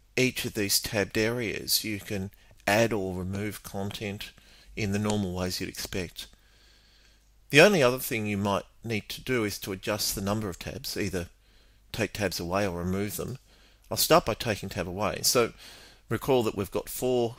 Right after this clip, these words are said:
dot points here and four tabs at the moment. Imagine we just wanted three tabs. So I might delete the, the final one of these.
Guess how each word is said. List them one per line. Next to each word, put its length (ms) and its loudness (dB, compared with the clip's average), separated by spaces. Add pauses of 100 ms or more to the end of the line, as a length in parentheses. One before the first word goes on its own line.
dot 200 0
points 300 -2
here 220 -2
and 120 -4
four 220 -4
tabs 320 0
at 80 -6
the 80 -6
moment. 380 0
Imagine 340 0
we 120 -2
just 200 -4
wanted 180 -6
three 360 -4
tabs. 560 -4 (280)
So 160 -4
I 40 -2
might 220 -2
delete 300 -4
the, 180 -8 (960)
the 60 -6
final 340 0
one 160 -4
of 100 -10
these. 380 -6